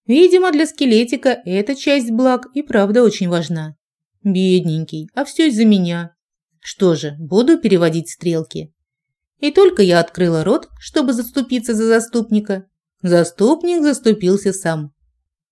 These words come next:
Потомок валашских господарей никогда не променяет честь дамы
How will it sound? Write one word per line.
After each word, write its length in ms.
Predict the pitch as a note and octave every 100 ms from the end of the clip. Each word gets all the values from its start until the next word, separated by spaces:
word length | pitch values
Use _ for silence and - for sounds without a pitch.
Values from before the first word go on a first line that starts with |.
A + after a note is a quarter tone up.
| _
Потомок 600 | E3 F3 F#3 A3 G#3+ -
валашских 680 | E3+ F3 E3+ G3+ - - D#3+
господарей 800 | D#3+ - F3+ D#3+ D#3+ A3+ F#3+ -
никогда 560 | F#3+ A3+ C4 C4+ C4+ B3+
не 120 | E3+
променяет 640 | F3 F3+ F3 E3+ F#3+ D#3+
честь 420 | - - F#3 C#3+ C#3+
дамы 480 | D#3 A#3 G3 D#3